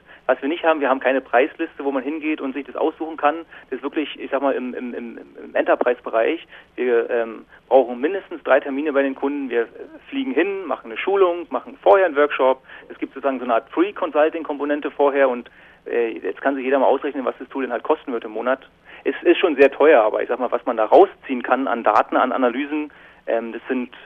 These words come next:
ähm, ja, kann man kaum in, in, in Werte fassen, sag ich mal. Das sind,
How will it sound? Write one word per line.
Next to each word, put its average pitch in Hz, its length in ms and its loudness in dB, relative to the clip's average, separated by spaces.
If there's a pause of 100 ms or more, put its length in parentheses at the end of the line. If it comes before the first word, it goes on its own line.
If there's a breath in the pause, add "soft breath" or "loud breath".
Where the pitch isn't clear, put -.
ähm, 113 360 -12 (800)
ja, - 240 -4 (340)
kann 127 160 -4
man 120 280 -2 (260)
kaum 135 220 0
in, 117 180 -8
in, 110 400 -14
in 107 120 -16
Werte 135 260 2
fassen, - 280 -12
sag 110 140 -14
ich - 120 -18
mal. - 140 -16
Das - 140 -20
sind, 117 220 -14